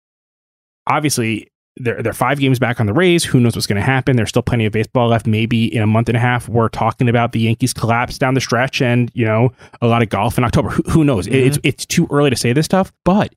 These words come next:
Speaker 1: if this is the team the Yankees can keep on the field for the next six weeks,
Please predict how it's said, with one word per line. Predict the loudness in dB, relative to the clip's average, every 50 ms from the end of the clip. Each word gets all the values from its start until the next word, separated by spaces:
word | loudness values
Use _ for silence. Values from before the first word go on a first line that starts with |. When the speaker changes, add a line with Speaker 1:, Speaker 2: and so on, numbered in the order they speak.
| _
Speaker 1:
if | -4 -4 -4 -2
this | 0 0 0 0 0
is | -2 0
the | -2 -2
team | -2 0 0 2 2 2 2
the | 2 0
Yankees | 0 0 -2 -2 -2 -2 -2 -4 -4
can | -4 -4 -2 -2 0 -2 -2 -4 -6 -8
keep | -4 -2 0 0
on | 0
the | -2 -2
field | -6 -8 -6 -4 -4 -4 -6 -6 _
for | -8
the | -6 -6
next | -4 -6 -6 -6 -6
six | -8 -8 -8 -10 -10
weeks, | -8 -8 -8 -8 -10 -14 -14